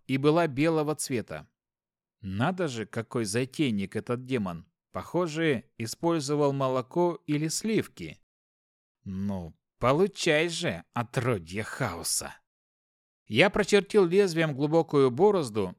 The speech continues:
размыкая второй контур. Непрекращающийся поток ругани, звона оружия и криков оборвался в один миг. У меня от понимания, что сейчас произошло, волосы на голове зашевелились.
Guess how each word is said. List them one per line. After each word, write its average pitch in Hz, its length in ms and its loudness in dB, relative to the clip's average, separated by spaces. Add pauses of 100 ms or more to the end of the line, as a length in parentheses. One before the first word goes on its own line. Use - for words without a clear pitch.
размыкая 139 600 0
второй 151 340 0
контур. 107 500 -4 (680)
Непрекращающийся 156 1160 2
поток 143 420 0
ругани, 123 640 2
звона 160 500 2
оружия 156 480 4
и 139 200 0
криков 156 640 -2
оборвался 160 680 4
в 151 60 0
один 156 320 -2
миг. 113 260 -4 (720)
У 110 80 -4
меня 165 300 4
от 175 120 -4
понимания, 165 680 0
что - 200 -8
сейчас 147 340 0
произошло, 127 760 2 (180)
волосы 147 760 4
на 135 140 -2
голове 135 380 0
зашевелились. 127 800 -4